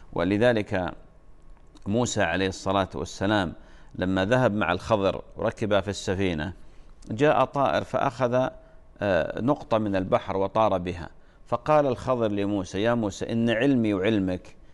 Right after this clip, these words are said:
بالنسبة لعلم الله مثل هذه القطرة أمام هذا البحر، البحر هذا ال-، الغطمطم، البحر ال-، ال-، الواسع المحيط." قال: "بالنسبة علمي وعلمك لا شيء، يعني، مثل هذه النقطة لهذا البحر."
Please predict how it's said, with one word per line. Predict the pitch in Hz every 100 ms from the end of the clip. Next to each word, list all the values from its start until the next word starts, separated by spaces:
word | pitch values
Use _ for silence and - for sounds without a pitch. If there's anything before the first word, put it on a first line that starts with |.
| -
بالنسبة | - 110 135 127 107
لعلم | 104 95 110 95
الله | 95 95 -
مثل | 160 160
هذه | 147 123
القطرة | 120 - 139 127 131 - - - - -
أمام | 113 127 120
هذا | 113 104
البحر، | 95 98 - - - - - -
البحر | 107 147 120
هذا | 104 117 104
ال-، | 95 - - - - - -
الغطمطم، | 101 104 - 127 110 101 85 55
البحر | 85 120 - 98
ال-، | 101 90 - -
ال-، | 87 - -
الواسع | 87 90 113 113 - 98 76
المحيط." | 78 57 - 104 - 131 117 - - - - -
قال: | 143 151
"بالنسبة | 160 170 160 127 117
علمي | 147 139 117
وعلمك | 113 131 131 156
لا | 170
شيء، | 147 135 -
يعني، | -
مثل | 135 147
هذه | 147 135
النقطة | 131 139 -
لهذا | 113 104 87
البحر." | 87 82 87